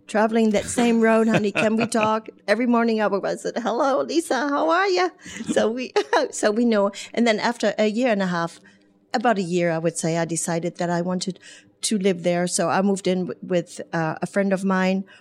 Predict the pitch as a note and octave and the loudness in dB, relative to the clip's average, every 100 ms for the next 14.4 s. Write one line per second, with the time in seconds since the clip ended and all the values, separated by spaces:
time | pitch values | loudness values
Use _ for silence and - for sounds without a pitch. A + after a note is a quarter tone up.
0 | _ - E3+ F3 G3 F#3 E3+ E3 E3+ F3+ | _ -2 0 2 0 0 0 0 0 -2
1 | F#3+ _ - - - _ - G3 F#3+ F#3+ | -4 _ -18 -16 -18 _ -2 2 2 0
2 | F#3 F#3+ - G3 F#3+ F3+ - F#3+ G3 F#3+ | -2 -2 -4 -2 0 0 -4 -2 0 0
3 | F#3 G3 G3 F#3 F3 F3 F3+ - _ _ | 0 0 -2 -2 -4 -4 -4 -10 _ _
4 | _ G3 G3+ G3+ A3 A3 - _ _ _ | _ -2 0 2 2 0 -4 _ _ _
5 | - G3+ - G3+ F#3 E3+ F3 F3+ F#3 G3 | -4 -2 0 -2 -2 -2 -2 0 2 2
6 | F#3+ F3 F3 F3 - F3+ - - - A#2 | 0 -2 -6 -6 -4 -4 -6 -10 -6 -4
7 | G#2+ A2+ D3+ - - - - - G3+ F#3 | -4 -6 -10 -18 -20 -20 -10 -2 0 2
8 | F3+ F3+ - _ - G#3+ A#3 B3 G#3+ F#3 | 0 -4 -12 _ -2 0 0 0 -2 -2
9 | F#3 F#3+ - G#3 - E3+ D#3+ E3+ F#3+ _ | -2 -4 -4 -6 -2 -2 0 -2 -6 _
10 | _ _ _ _ G#3 F#3+ F#3 F#3 E3+ D#3+ | _ _ _ _ -2 0 2 2 0 -2
11 | D3+ D#3 - - - - - G3 F#3 F#3+ | -4 -4 -4 -10 -16 -10 -4 0 0 0
12 | F3+ F3+ G3 E3+ - - E3 D3+ D#3+ E3 | -2 0 -2 -4 -4 -2 -2 -2 -4 -4
13 | - - A2+ A#2+ - _ - - _ - | -4 -4 -4 -4 -8 _ -20 -20 _ -4
14 | F3 E3+ F3 | -4 -2 -2